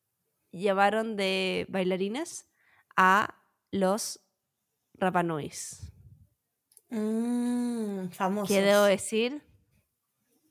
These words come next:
Speaker 1: que me pasaron cosas.
Speaker 2: <laughs> Ah, pero eran varios,
Speaker 1: Por-
Speaker 2: aparte.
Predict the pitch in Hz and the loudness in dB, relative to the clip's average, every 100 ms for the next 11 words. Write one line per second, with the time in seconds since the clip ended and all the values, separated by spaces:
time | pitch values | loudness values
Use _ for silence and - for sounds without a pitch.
0 | - 185 151 - - - - - - - | -8 -6 -4 -6 -8 -10 -12 -18 -20 -20
1 | - - - - 262 247 220 294 240 277 | -20 -20 -16 -2 0 0 4 4 6 6
2 | 226 233 220 196 - - 220 208 202 190 | 6 4 2 0 -6 0 4 8 8 8
3 | 175 202 175 - - - 165 | 6 4 2 0 -2 -8 -10